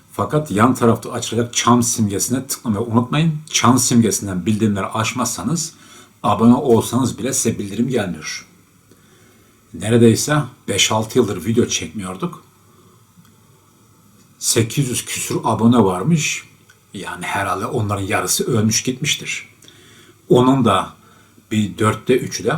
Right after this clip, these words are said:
YouTube'un sistemi değiştiği için o çan simgesine tıklamıyor, tıklamamıştır. Yani burada sekiz yüz abone var ama seksen kişiye bile ulaşamıyoruz. Ulaşmamız gerekiyor. Siz de biraz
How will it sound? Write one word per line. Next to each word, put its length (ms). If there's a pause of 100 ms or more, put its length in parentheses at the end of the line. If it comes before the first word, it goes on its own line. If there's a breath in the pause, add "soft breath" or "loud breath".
(920 soft breath)
YouTube'un 520
sistemi 560
değiştiği 460
için 320
o 120
çan 240
simgesine 600
tıklamıyor, 500 (160)
tıklamamıştır. 840 (760 soft breath)
Yani 260 (120)
burada 480
sekiz 540
yüz 100 (120)
abone 360
var 140
ama 320 (180 loud breath)
seksen 520
kişiye 260
bile 80
ulaşamıyoruz. 800 (840 loud breath)
Ulaşmamız 600
gerekiyor. 600 (640 soft breath)
Siz 380
de 120
biraz 420